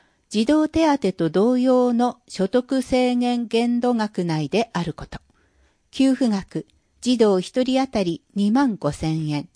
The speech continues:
申請期間、十二月二十八日水曜まで。平日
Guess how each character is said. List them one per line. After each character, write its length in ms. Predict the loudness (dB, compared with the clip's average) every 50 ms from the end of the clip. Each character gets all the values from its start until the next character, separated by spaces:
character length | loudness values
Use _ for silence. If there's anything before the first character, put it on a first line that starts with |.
| _ _ _ _ _ _ _ _ _ _ _ _
申 260 | -6 -2 0 0 0
請 240 | 2 0 0 0 -2
期 160 | -4 -8 -8
間、 240 | -4 -4 -4 -4 -4 _ _ _ _ _ _ _ _ _ _ -6
十 240 | -2 0 2 2
二 140 | 4 4 4
月 260 | 2 2 0 0 0
二 160 | 2 2 2 2
十 220 | 2 0 -2 -2
八 320 | -2 -6 -8 -8 -8 -6
日 440 | -6 -6 -8 -10 -10 -8 -10 -10 -10 _
水 340 | -16 -8 -4 -2 -2 -2 0
曜 220 | 0 0 0 -2 -2
ま 140 | -4 -8
で。 120 | -10 -12 -16 _ _ _ _ _ _ _ _ _ _ _ _ _ _ _ _
平 280 | -2 2 2 2 2
日 420 | 2 -2 -6 -6 -4 -2 -2 -2